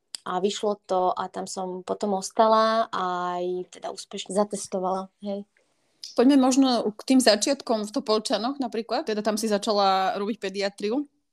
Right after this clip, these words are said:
Speaker 1: Áno.
Speaker 2: V Topolčanoch je menšie oddelenie? Asi predpokladám, že to bola menšia nemocnica.
Speaker 1: Áno, to je taká menšia okresná nemocnica, aj to oddelenie bolo menšie, nebola tam napríklad jednotka intenzívnej starostlivosti,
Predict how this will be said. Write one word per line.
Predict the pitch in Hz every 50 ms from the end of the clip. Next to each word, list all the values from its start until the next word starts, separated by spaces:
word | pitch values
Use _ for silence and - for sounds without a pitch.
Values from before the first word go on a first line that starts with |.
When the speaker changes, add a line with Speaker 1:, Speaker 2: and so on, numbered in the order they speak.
| -
Speaker 1:
Áno. | - 202 208 208 226 285 302
Speaker 2:
V | 294 - -
Topolčanoch | - 247 247 254 262 240 - 254 247 240 240
je | 233 247 247 240 233
menšie | 233 202 196 240 - 302 277
oddelenie? | 302 277 277 339 339 339 349 320 311
Asi | 220 - 254 - -
predpokladám, | 202 - 202 196 196 - 208 - - 202 196 196 208
že | 208
to | 220 - -
bola | 208 190 180 190
menšia | 196 202 208 - 285
nemocnica. | 262 277 285 285 - - 277 285 285 - 240 208 _ _ _ _ _ _ _ _ _ _ _ -
Speaker 1:
Áno, | 269 262 277 277 277 269
to | 277 - 277
je | 262 262
taká | - - - 247 240
menšia | 240 226 233 233 - - 226 196
okresná | 214 214 - 254 233 - - 247 233
nemocnica, | 220 214 220 226 226 - - 254 254 247 - - 254 247 202
aj | 196 202 202 -
to | 202
oddelenie | - 208 208 202 220 220 214 214 220 214 202 196
bolo | - - 185 185 175 175 175 170 170 175
menšie, | 175 175 185 208 240 - - - 262 240
nebola | 226 196 185 196 202 202 196
tam | 196 - 196 180 180 180 185 185 190 190 190 190 190 196 196 196
napríklad | 190 185 190 - 202 202 - 202 196 190
jednotka | 196 202 202 214 202 202 - - - 226
intenzívnej | 208 214 208 - 220 208 190 208 226 220 220 208
starostlivosti, | 208 - - 202 202 214 208 - - 226 226 214 220 214 - - - - 247 247 247 254 254 247